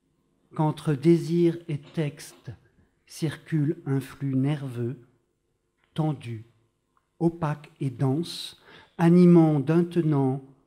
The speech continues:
et le désir d'amour et le désir de dire. Vous pouvez retrouver ce texte dans ce magnifique livre qui s'appelle Les chemins égarés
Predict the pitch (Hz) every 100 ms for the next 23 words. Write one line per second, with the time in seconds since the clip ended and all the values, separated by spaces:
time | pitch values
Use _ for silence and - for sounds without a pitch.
0 | _ _ _ 160 196 175 170 160 135 139
1 | 143 131 123 113 104 - _ _ _ _
2 | _ _ _ _ _ _ 165 165 - -
3 | _ - 131 131 120 104 110 110 - _
4 | - 110 107 95 90 - _ _ _ _
5 | _ _ _ _ _ _ _ _ _ _
6 | _ _ _ _ _ _ _ _ _ _
7 | _ _ _ 131 147 170 165 - 156 165
8 | 143 175 180 - - 139 135 135 131 -
9 | - 131 123 117 117 131 170 165 151 -
10 | 147 160 139 117 107 - _ _ _ _
11 | _ - 139 156 139 131 165 160 151 147
12 | 143 127 135 135